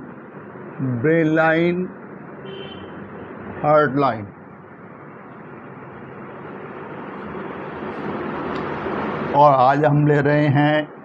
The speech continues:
इनमें से ब्रेन लाइन को। ब्रेन लाइन का जो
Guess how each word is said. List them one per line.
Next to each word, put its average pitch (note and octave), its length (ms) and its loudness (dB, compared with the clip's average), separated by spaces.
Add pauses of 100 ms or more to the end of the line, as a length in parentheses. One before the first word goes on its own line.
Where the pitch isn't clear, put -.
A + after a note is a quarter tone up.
इनमें D3 360 4
से D#3+ 320 4
ब्रेन D#3+ 400 4
लाइन C#3 380 4
को। A#2 200 -8 (2250)
ब्रेन D3 300 6
लाइन E3 460 4
का E3 200 4
जो D#3+ 400 2